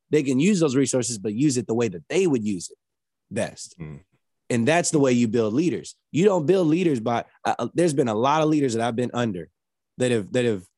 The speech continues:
Speaker 1: really jacked me up and had to, you know, I had to, I had to, <laughs> I had to basically get myself out of the ide-, ideology that they put on me, um, and,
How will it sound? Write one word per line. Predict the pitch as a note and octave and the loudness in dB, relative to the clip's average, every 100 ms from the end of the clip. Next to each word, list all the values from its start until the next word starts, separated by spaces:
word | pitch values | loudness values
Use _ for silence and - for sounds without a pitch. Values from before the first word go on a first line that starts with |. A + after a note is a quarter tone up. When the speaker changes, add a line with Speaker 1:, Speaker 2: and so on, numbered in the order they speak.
| _ | _
Speaker 1:
really | A#2+ F#3+ C#3+ | -2 0 -2
jacked | F#2+ G#2 B2+ B2 | -4 -2 -2 -2
me | A#2 C3 | -2 0
up | A2+ | -2
and | G#2+ | -4
had | A#2 G#2 | -4 -4
to, | G2+ | -8
you | - F2 A2 | -8 -4 -2
know, | |
I | G2+ | 0
had | A#2 A2+ | 0 0
to, | G2+ F2 - _ - | -2 -4 -8 _ -4
I | |
had | B2 F#2+ | -2 -2
to, | G2 E2+ - _ | -4 -6 -10 _
<laughs> | _ - | _ -4
I | A2 D3 - _ _ _ _ _ - | 0 0 -2 _ _ _ _ _ 0
had | D#3+ | 4
to | C3+ | 6
basically | D3 D#3 C#3 C3 A#2+ | 6 6 6 6 6
get | A2 D3 | 6 4
myself | B2+ B2 C3 A#2+ G#2+ | 4 4 4 2 0
out | C3+ C#3+ D3 | 0 2 2
of | B2 G#2 | 0 0
the | A#2+ | 2
ide-, | B2 A#2 A2+ B2 - | 2 2 2 0 0
ideology | B2 B2 A#2+ C3 A#2+ A2 G#2 | -2 -2 0 0 -2 -8 -16
that | G2+ - | -12 -4
they | G2 | -4
put | - B2 | 0 2
on | A2+ B2 G2 | 2 0 -4
me, | E2 _ _ _ _ - | -18 _ _ _ _ -4
um, | A2+ G#2+ G2 - | 0 0 0 -2
and, | G#2+ | -2